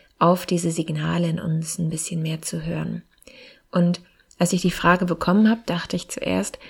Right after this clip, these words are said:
hm, vielleicht ist das ja eigentlich ganz ähnlich wie eine Frage zum Thema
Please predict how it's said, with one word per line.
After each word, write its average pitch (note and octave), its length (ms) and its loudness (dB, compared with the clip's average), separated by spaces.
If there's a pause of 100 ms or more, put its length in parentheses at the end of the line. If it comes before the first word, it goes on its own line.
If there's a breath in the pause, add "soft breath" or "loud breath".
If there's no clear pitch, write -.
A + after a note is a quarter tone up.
(360 loud breath)
hm, C4 360 8
vielleicht G3+ 580 2
ist - 200 -6
das - 140 -6
ja F#3+ 160 0
eigentlich F#3+ 420 0
ganz F3+ 280 0
ähnlich F#3+ 480 0
wie F#3 80 0
eine F3 160 0
Frage F3+ 540 -2
zum F3 240 -4
Thema F3 680 0